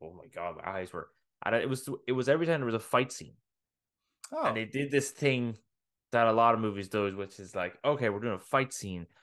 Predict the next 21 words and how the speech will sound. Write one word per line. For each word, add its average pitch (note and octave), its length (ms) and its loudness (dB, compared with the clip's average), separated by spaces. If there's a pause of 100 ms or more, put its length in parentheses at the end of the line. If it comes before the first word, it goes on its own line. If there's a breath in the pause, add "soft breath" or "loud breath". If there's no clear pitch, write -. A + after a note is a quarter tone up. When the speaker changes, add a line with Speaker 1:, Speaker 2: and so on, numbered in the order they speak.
(180 soft breath)
Speaker 1:
so - 200 -6
we A#2 160 -2
have C#3 160 0
to C3 80 -6
have, A#2+ 180 0
like, G#2+ 160 2
a F#2+ 80 -4
million G#2+ 520 0
cuts - 600 -6 (720)
all A#2 300 8
the G2+ 100 0
time A#2 420 0 (840)
so - 380 -8
that G#2+ 200 4 (360)
it G#2+ 100 -2
looks B2 300 2
like G#2+ 160 2
everyone's G2+ 320 -2
being F#2+ 160 -8
fast-paced." G2+ 640 -4
And F2 220 -8